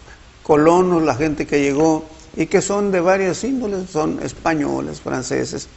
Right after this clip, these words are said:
Hay una, una buena mezcla ahí de, de, este, de tipos, eh, nacionalidades, que llegaron y vieron al Bosque Esmeraldas como un espacio para fundar su residencia y hacerse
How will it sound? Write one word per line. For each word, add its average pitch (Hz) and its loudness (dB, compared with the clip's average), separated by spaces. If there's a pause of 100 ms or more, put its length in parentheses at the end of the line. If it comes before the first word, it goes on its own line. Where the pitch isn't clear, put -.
(200)
Hay 208 2
una, 196 0 (380)
una 180 2
buena 175 2
mezcla 160 2
ahí 151 4
de, 147 -2 (340)
de, 135 2
este, 127 -4 (400)
de 131 0 (100)
tipos, 175 4 (400)
eh, 131 0
nacionalidades, 151 2 (320)
que 156 4
llegaron 196 6
y 165 2
vieron 156 2
al 143 -2
Bosque 156 0
Esmeraldas 160 0
como 131 -2
un 143 -2
espacio 139 -2 (560)
para 139 0 (300)
fundar 156 2
su 202 -2
residencia 196 -2
y 175 0
hacerse 156 -2